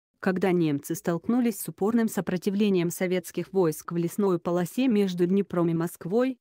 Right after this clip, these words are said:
они пришли к необходимости избавить обычную пехотную дивизию от тяжелого вооружения и техники. Так появились гитлеровские легкие пехотные дивизии, которым со шестого июля тысяча девятьсот сорок второго года было присвоено название «егерские».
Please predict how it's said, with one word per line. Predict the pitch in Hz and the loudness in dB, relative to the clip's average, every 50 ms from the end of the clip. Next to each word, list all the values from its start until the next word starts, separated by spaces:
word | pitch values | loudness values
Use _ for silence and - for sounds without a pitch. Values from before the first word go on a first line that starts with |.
| _ _ - | _ _ -2
они | 190 196 214 220 214 | 2 2 4 4 2
пришли | 180 - 196 185 - - 214 208 | 0 -2 -6 -6 -2 0 0 0
к | - | 2
необходимости | 214 214 214 208 - - 214 202 190 233 240 233 214 196 - - 160 156 | 2 0 0 0 0 -2 -2 0 2 2 2 2 0 -2 -4 -4 -4 -4
избавить | 160 165 156 160 151 143 139 139 - | -4 -4 -2 -2 -2 -2 -2 -4 -4
обычную | 185 165 175 175 - - 180 170 165 160 | -2 0 0 0 0 0 0 0 0 0
пехотную | - - 175 - - 170 165 - 165 156 151 | -2 -4 -4 0 0 -2 0 0 0 -2 0
дивизию | 147 160 165 196 190 185 175 180 175 165 | 0 -2 0 2 2 2 2 2 0 0
от | 165 - | 0 -4
тяжелого | - - 165 143 151 147 143 143 139 143 139 | -6 -6 -6 -4 -2 -2 -2 -4 -4 -6 -6
вооружения | 156 180 175 175 175 185 196 180 196 190 180 175 160 151 156 | -2 -2 0 0 0 -2 -2 0 2 2 4 4 4 2 2
и | |
техники. | 160 - 180 165 147 - - 139 - - 135 127 131 _ - | 0 0 -2 -2 -2 -4 -8 -10 -10 -10 -12 -12 -12 _ -2
Так | - 180 175 - - | -2 -2 -2 -2 -4
появились | - 175 170 165 165 185 180 165 160 156 156 | 0 0 0 2 2 2 2 2 0 -2 -4
гитлеровские | 165 190 247 240 - 196 180 170 165 - - - 175 160 | -4 -4 -4 -2 0 0 0 0 0 -4 -6 -2 -2 0
легкие | 156 165 170 170 160 - - 160 156 | 2 4 2 2 0 0 -2 -4 -2
пехотные | - - 180 - - 170 165 - 170 170 175 | -2 -4 -4 0 0 -2 0 2 2 2 2
дивизии, | 170 170 202 196 185 190 175 151 147 139 131 131 _ _ _ _ _ _ _ | 2 0 -2 -2 0 0 -2 -2 -4 -6 -6 -8 _ _ _ _ _ _ _
которым | - - 196 - 226 202 185 180 | -2 -2 0 2 2 0 0 0
со | - - 170 | -2 -4 -6
шестого | - 190 175 - - 175 165 160 160 | -6 -6 -8 -4 -2 -2 0 0 0
июля | 160 165 160 208 202 180 175 165 - | 0 0 0 0 0 2 0 -2 -2
тысяча | - 214 190 - 185 165 - 180 | -2 -4 -2 -2 -4 -2 -2 2
девятьсот | 165 165 165 170 - - 170 156 - | 4 4 4 4 4 0 0 0 2
сорок | - 180 170 156 151 - | 2 2 2 2 0 -4
второго | - - 165 165 160 151 147 143 | -4 -2 0 2 2 2 0 0
года | 143 165 220 254 220 226 208 | 2 4 4 4 4 2 2
было | 185 202 202 190 | 2 2 2 2
присвоено | 185 - 220 - - 185 185 175 170 170 165 | 2 0 -2 -2 0 0 2 4 4 4 4
название | 170 170 160 156 170 175 202 220 233 226 214 196 185 - | 2 2 0 0 -2 -2 0 0 2 2 2 2 2 0
«егерские». | - 170 170 160 147 143 160 147 - - - 151 143 135 135 | 0 0 0 0 2 0 -2 -2 -4 -6 -6 -4 -4 -4 -6